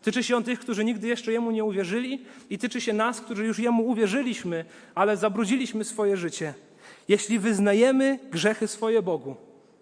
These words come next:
grzechy również te tolerowane, również grzechy gniewu, jeśli wyznajemy grzechy swoje, wierny jest Bóg i sprawiedliwy i odpuści nam grzechy i oczyści nas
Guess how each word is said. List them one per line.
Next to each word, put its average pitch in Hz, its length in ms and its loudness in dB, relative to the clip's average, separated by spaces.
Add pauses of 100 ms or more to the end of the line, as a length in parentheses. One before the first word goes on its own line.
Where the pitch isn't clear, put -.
(320)
grzechy 240 320 0
również 233 300 0
te 220 120 -2
tolerowane, 220 680 0 (600)
również 247 340 2
grzechy 220 320 -2
gniewu, 190 480 2 (500)
jeśli 208 260 -2
wyznajemy 214 540 2
grzechy 208 320 -2
swoje, 156 460 0 (340)
wierny 220 460 2
jest 165 220 -6
Bóg 135 320 -12 (640)
i 247 80 2
sprawiedliwy 240 760 -2 (680)
i 190 100 0
odpuści 226 440 -2
nam 202 160 0
grzechy 147 420 -6 (500)
i 190 100 2
oczyści 185 440 -2
nas - 380 -8